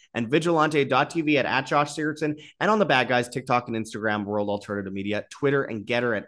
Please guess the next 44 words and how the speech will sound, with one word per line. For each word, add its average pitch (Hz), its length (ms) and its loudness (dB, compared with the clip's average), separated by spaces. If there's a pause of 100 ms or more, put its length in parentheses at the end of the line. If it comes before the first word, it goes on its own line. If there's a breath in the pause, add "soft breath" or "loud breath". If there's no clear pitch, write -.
at 120 240 -2
World 117 320 -4
Alt 110 240 -6
Media, 117 300 0 (300 loud breath)
and 120 100 -4
all 170 180 4
the 175 60 2
major 156 240 0
podcast 123 400 0
platforms 120 440 -2
except 113 260 -6
for 131 80 -4
Spotify, 107 520 -2
where, 107 300 -2
of 120 180 -6
course, 98 280 -4
for - 180 -8
obvious 123 320 -2
reasons, 98 420 -8
we 87 100 -10
were 85 120 -12
banned. 104 400 -6 (420 loud breath)
Uh, 107 140 -2
hit 139 180 2
that 190 140 6
like 160 220 2
button, 156 200 0
share 147 220 0
on 175 80 0
social 160 300 -4
media, 147 260 2
hit 139 160 -2
the 175 80 -4
notification 139 560 -2
bell, 135 140 2
and 120 100 -2
hit 135 140 -2
subscribe 143 340 -2
if 131 140 -4
you 127 100 -4
have 143 220 0
not 156 180 0
yet 139 140 2
already. 147 640 2